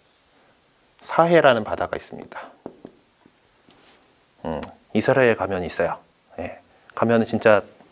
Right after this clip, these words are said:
떠요. 음.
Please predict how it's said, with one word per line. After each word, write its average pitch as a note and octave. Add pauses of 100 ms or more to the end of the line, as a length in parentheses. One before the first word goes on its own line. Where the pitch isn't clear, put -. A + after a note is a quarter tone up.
(280)
떠요. C#3 (1400)
음. D#2+